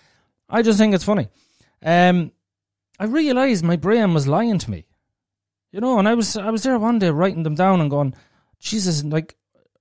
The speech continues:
about ten percent of these are actually coming true, which ninety percent of them weren't,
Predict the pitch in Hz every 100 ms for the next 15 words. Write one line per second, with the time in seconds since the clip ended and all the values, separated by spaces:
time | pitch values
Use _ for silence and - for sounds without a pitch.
0 | _ 151 214 233 - 208 202 165 143 165
1 | 147 139 151 143 113 120 - 113 107 135
2 | 127 113 - 160 120 110 - 139 175 240
3 | - 190 151 - 151 143 120 104 113 113
4 | 180 240 101 -